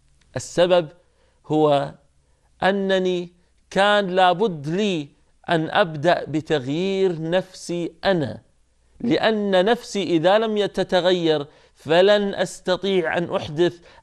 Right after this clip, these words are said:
أي تغيير في الآخرين. إن الله لا يغير ما بقوم حتى يغيروا ما بأنفسهم."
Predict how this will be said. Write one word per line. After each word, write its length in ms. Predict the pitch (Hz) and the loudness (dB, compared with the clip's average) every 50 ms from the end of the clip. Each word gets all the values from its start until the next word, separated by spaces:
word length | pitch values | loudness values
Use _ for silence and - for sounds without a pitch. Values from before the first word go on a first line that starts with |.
| - | 0
أي 340 | - 247 277 285 277 269 254 | 2 2 2 2 0 -2 -4
تغيير 480 | - - 233 220 175 190 208 208 196 175 | -2 -2 -2 0 0 -2 -2 0 0 0
في 140 | - - 175 | 0 -2 -2
الآخرين. 760 | - - 165 160 156 160 160 160 160 156 139 120 113 107 98 _ - - _ - - | 2 2 2 2 2 0 -2 0 0 0 0 -2 -4 -6 -8 _ -20 -20 _ -10 -6
إن 200 | 143 151 151 156 | -4 -2 0 0
الله 380 | 156 160 185 196 190 175 175 | 2 2 4 4 2 2 0
لا 160 | 180 175 175 170 | 0 2 2 2
يغير 600 | 170 160 160 160 208 202 185 175 180 170 160 156 | 2 0 0 0 -2 -2 -2 -2 -2 -2 0 0
ما 160 | 156 151 151 | -2 -2 -4
بقوم 600 | 139 147 - - 175 175 165 156 151 139 131 120 - - - - | -4 -4 -2 0 2 2 2 0 -2 -4 -6 -8 -12 -18 -20 -14
حتى 440 | - - 170 - - - 160 143 135 | -12 -12 -12 -10 -6 -2 0 0 0
يغيروا 720 | 131 120 131 160 175 180 185 180 175 170 170 170 165 160 165 - _ _ - | 0 0 0 -2 -2 -2 -2 0 2 2 2 2 0 -4 -8 -16 _ _ -10
ما 220 | - 127 147 147 143 | -4 0 2 2 2
بأنفسهم." 840 | 131 147 139 143 135 123 - 160 147 - 139 120 123 113 107 98 | 2 0 -2 -2 -2 -4 -6 -6 -4 -4 -4 -2 -2 -4 -4 -6